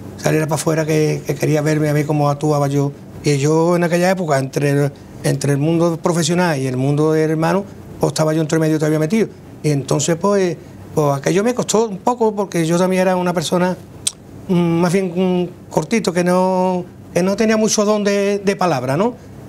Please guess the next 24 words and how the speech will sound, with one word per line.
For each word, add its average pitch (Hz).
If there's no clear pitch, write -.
Y 160
entonces, 160
hasta, 120
aparte 135
que 147
era 175
joven, 196
¿no? 214
Y, 139
pero 135
me 143
fui 151
curtiendo 165
con 185
él 220
a 196
su 190
vera, 220
y 147
Manolo 156
también 160
me 151
ayudó 156
mucho, 196